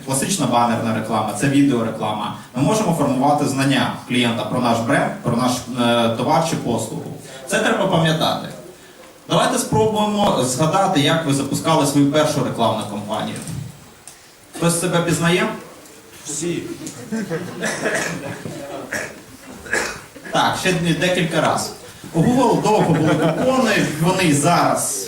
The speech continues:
Speaker 1: формально є, але це той початок, з якого починали більшість.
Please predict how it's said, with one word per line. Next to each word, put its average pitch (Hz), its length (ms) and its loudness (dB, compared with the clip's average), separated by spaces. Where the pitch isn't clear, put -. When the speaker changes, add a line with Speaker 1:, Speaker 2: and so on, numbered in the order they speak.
Speaker 1:
формально 156 480 4
є, 226 280 2
але 165 440 2
це 185 160 0
той 190 200 0
початок, 185 460 0
з - 60 -8
якого 170 260 0
починали 147 460 0
більшість. 123 460 -2